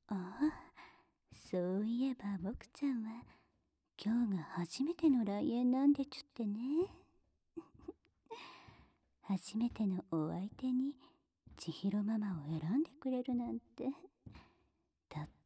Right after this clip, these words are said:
ても光栄だわ。あ、緊張しなくて大丈夫よ。ママがちゃんとリードしてあげるから。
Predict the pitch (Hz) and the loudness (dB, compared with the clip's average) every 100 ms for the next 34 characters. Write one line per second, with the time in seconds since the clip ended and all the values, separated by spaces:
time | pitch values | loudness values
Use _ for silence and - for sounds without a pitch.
0 | - 196 202 202 - 196 196 208 214 226 | -2 2 2 -2 -2 0 0 0 -2 -2
1 | 247 254 247 285 349 - - - _ _ | -2 -2 -2 -4 -6 -10 -18 -20 _ _
2 | _ _ _ _ - - _ _ _ _ | _ _ _ _ -20 -20 _ _ _ _
3 | _ 226 277 - - - - _ _ _ | _ -2 -2 -8 -16 -16 -20 _ _ _
4 | - 170 185 - 190 - 208 226 - 196 | -2 0 0 0 -2 -2 -2 -2 -4 -6
5 | 170 180 220 - 254 254 220 208 233 294 | -4 -4 -4 -4 -4 -4 -6 -10 -2 -2
6 | - - _ _ _ _ _ _ _ - | -2 -16 _ _ _ _ _ _ _ 0
7 | 196 214 240 214 202 - - 202 208 220 | 2 2 0 0 -4 -6 -4 -2 -2 -2
8 | 240 262 - - 294 311 - - - - | 0 0 -4 -6 -6 -6 -12 -20 -20 -12
9 | - 196 220 175 190 - 160 170 202 240 | -2 2 2 -2 -6 -8 -8 -6 -4 -6
10 | - - - | -8 -14 -20